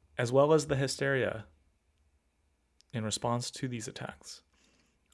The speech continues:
I think we all need to check ourselves and our own mental health. We need to take deep breaths. We need to calm down. We need to meditate. We need to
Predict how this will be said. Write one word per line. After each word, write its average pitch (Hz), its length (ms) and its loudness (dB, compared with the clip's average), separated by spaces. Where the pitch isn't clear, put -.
I 123 120 2
think 156 260 0
we 151 120 2
all 123 200 4
need 113 300 -2
to 101 580 -2
check - 240 -6
ourselves 98 680 -2
and 101 200 -4
our 95 140 -2
own 98 180 -4
mental 95 600 -6
health. - 540 -2
We 123 80 -2
need 123 160 0
to 131 60 -6
take 123 240 -2
deep 117 180 -2
breaths. - 640 0
We 110 120 -4
need 104 160 -4
to - 80 -8
calm 120 340 -4
down. 92 420 -2
We 95 60 -6
need 98 160 -6
to - 80 -8
meditate. 95 600 -4
We 117 80 -6
need 110 160 -4
to 104 400 0